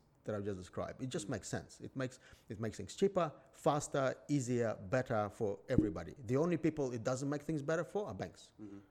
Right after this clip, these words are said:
Speaker 1: Okay? Um, so, uh, I wonder what their business model is gonna look like in ten years.
Speaker 2: That'll be very interesting.
Speaker 1: Yeah.
Speaker 2: Yeah.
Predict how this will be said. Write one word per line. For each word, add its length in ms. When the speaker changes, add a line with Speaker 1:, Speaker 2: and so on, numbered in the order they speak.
Speaker 1:
Okay? 280
Um, 280
so, 240
uh, 240
I 100
wonder 440
what 240
their 300
business 340
model 200
is 40
gonna 140
look 180
like 200
in 140
ten 180
years. 320
Speaker 2:
That'll 160
be 80
very 260
interesting. 460
Speaker 1:
Yeah. 140
Speaker 2:
Yeah. 100